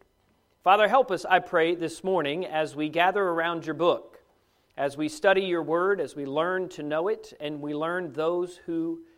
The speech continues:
lived it. As we study this man Abraham,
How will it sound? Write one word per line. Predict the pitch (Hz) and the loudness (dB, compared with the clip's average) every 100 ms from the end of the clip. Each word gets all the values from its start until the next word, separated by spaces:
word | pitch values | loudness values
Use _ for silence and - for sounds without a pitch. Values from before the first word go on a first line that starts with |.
| _ _ | _ _
lived | 135 151 190 110 | -8 -2 -2 -2
it. | 98 - _ _ _ _ _ _ _ _ _ _ _ _ _ | -14 -18 _ _ _ _ _ _ _ _ _ _ _ _ _
As | 120 | -14
we | 123 | -12
study | 123 175 165 | -6 0 0
this | 151 151 | 2 -2
man | 147 139 | -2 -6
Abraham, | 143 160 143 123 131 147 | -4 -4 -4 -6 -8 -10